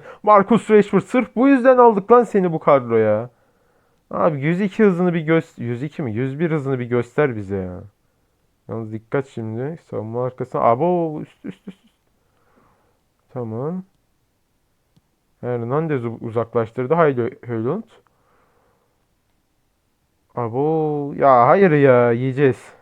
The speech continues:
Çok iyisin be. Çok kritik müdahale. Top kesin bir tane be.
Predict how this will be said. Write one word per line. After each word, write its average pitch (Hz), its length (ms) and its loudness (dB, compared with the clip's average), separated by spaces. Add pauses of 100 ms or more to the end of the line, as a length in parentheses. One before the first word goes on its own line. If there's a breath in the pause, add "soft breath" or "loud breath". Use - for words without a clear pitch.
(1900)
Çok 170 320 0
iyisin 123 360 -4
be. 113 200 0
Çok 131 260 -4
kritik 120 400 -6
müdahale. 107 500 -6
Top - 300 -6
kesin 131 420 -4
bir 120 100 -8
tane 117 420 -4
be. 107 340 -8